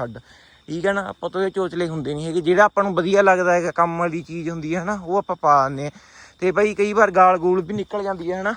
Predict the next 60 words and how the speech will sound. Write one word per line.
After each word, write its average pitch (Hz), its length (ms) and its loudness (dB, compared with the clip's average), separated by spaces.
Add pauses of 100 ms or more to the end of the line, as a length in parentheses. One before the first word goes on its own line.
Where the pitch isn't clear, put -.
(160)
ਉਹ 175 120 -12
ਤਾਂ 196 80 0
ਆਪਾਂ 202 180 0
ਕੱਢਦੀ 175 340 -2
ਨਹੀਂ 190 120 -6
ਹੈਗੇ, 170 220 -6
ਤੁਹਾਨੂੰ - 640 -14
ਪਤਾ 156 220 -4
ਹੈਗਾ। 156 180 0
ਚਲੋ 175 220 -4
ਬਾਈ, 185 140 -2
ਗਾਲਾਂ 185 260 2
ਗੂਲਾਂ 180 200 -4
ਕੱਢਣੀਆਂ 185 360 -6
ਨਹੀਂ 196 100 -6
ਚਾਹੀਦੀਆਂ 170 380 -6
ਇੰਟਰਨੈੱਟ 165 380 -10
'ਤੇ 156 140 -20
ਤਾਂ 175 100 -6
ਜਮਾਂ 147 160 -8
ਹੀ 156 60 -8
ਨਹੀਂ 180 100 -10
ਚਾਹੀਦੀਆਂ 156 300 -6
ਯਾਰ, 147 140 -4
ਕਿਉਂਕਿ 175 240 -6
ਛੋਟੇ 175 300 -4
ਜਵਾਕ 170 300 2
ਸਿੱਖਦੇ 160 380 -6
ਨੇ 160 80 -4
ਆਪਾਂ 156 220 -6
ਨੂੰ 160 100 -8
ਦੇਖ 156 300 -4
ਕੇ। 165 120 -6 (500)
ਹਰੇਕ 196 220 2
ਜਵਾਕ 185 340 4
ਕੋਲੇ 185 180 4
ਫੋਨ 143 320 -6
ਹੈਗਾ 135 220 -6
ਹਨਾ, 175 120 -2
ਵਧੀਆ 175 320 -2
ਵੀਡੀਓ 185 280 -2
ਪਾਉਣੀਆਂ 175 320 -4
ਚਾਹੀਦੀਆਂ। 156 360 -4
ਆਪਾਂ 180 200 -2
ਕੱਢਦੇ 175 320 2
ਵੀ 196 140 -6
ਹੈ 196 80 -6
ਨਹੀਂ, 196 120 -6
ਪਰ 196 200 0
ਬਈ 185 260 -2
ਜੇ 190 140 -2
ਨਿਕਲ 175 300 -6
ਵੀ 185 100 -4
ਜਾਂਦੀ 180 240 -4
ਹੈ 175 60 -2
ਤਾਂ 175 100 -2
ਮਾਫ਼ 156 280 2
ਕਰ 143 180 -2
ਦਿਓ 135 180 -8
ਹਨਾ। 190 140 -2